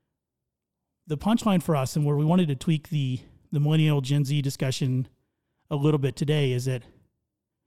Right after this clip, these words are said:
these folks are seeking a much more authentic relationship. It's incumbent upon our organizations to figure out how to build the products and services that actually meet these conversations. And the challenge may actually be that the dumb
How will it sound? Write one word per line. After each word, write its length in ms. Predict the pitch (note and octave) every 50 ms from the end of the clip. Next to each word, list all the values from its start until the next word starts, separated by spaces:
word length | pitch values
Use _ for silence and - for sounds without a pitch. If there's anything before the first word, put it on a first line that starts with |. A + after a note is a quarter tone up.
| _ _ _ -
these 160 | E3+ F3 -
folks 220 | - F#3+ F#3 -
are 60 | D#3+ -
seeking 320 | - D#3+ D#3 - D3+ C3+
a 20 |
much 240 | C#3 C#3 D#3 - -
more 120 | F3 D3+ C#3
authentic 340 | C#3 - D#3+ C#3+ C3+ -
relationship. 500 | D3+ C3+ B2+ B2 B2+ - D3 - C#3+ - - _ _ _ _ _ _ _ _ _ _ _ _ _ _ _ _ _ _ _ _ _ _ _ _ _ _ _ _ _ _ _
It's 180 | - D#3+ - E3
incumbent 380 | D3+ B2 - E3 F3 F3 D#3+ D3
upon 260 | B2+ - D3 C#3+ C#3+
our 120 | D#3 F3+
organizations 560 | F#3 D#3+ C#3+ C3+ C3 B2+ B2+ B2+ C3 - C3+
to 60 | - -
figure 200 | - D3+ C#3 C3+
out 100 | B2+ B2
how 100 | D#3 D3+
to 80 | C#3
build 160 | C3 D3 D3
the 60 | C3+ C3+
products 340 | - D#3+ C#3+ C#3+ C#3 -
and 100 | D#3 C#3
services 600 | - - D3+ D#3 D#3+ F3 - - F3 D#3+ D#3 - - - _ _ _ _ _ _ _ _ _ _ _ -
that 120 | D#3 D3+
actually 320 | D3 D3+ D#3 - D3+ C3
meet 440 | C3 C3+ C#3 D#3 F3 F#3+ F3+ - - - _ _ _ _ _ _ _ _ _ _ _ _ -
these 160 | E3+ D3+ -
conversations. 680 | - D#3+ D3+ C#3 C3 A#2+ - C3+ B2+ - D3 C#3 C3
And 100 | C#3 C3+
the 60 | C3
challenge 500 | B2 - E3 F3+ G3+ B3 A#3 F3 B2 B2+
may 180 | C3+ C3 C3 B2+
actually 280 | B2+ C3+ - - D#3 C#3
be 220 | C3 D3 C#3+ D3
that 200 | C#3+ D3 C3+ - - _ _ _ _ _ _ _ _ _ -
the 140 | C3+ C#3+ C3+
dumb 540 | B2+ D3 D3 D#3 D#3 D#3+ E3 D#3+ E3+ D#3+